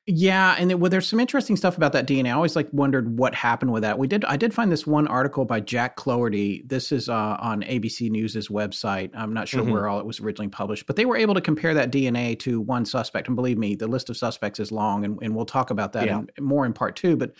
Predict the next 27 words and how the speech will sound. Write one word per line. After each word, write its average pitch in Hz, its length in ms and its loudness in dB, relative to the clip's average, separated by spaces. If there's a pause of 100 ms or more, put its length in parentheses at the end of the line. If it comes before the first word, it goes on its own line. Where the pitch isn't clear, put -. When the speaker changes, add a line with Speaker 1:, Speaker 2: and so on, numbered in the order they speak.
(500)
Speaker 1:
this 160 160 4
suspect 143 680 0
was 131 380 0
a, 123 280 0
a 131 100 0
gentleman 135 320 2
named 123 220 0
Lynn 131 440 2
D. 127 260 0
Cooper, 71 560 -2
and 117 160 -2
they 120 280 -2
compared 151 360 0
that 120 180 2
D 135 160 2
N 120 80 2
A 131 280 0
to 123 520 0
his 120 180 -4
daughter, 127 600 0
and 123 140 0
it 120 80 -6
was 127 180 -2
not 127 360 2
a 147 40 -4
Speaker 2:
Ah. - 40 -2
Speaker 1:
match. - 540 -2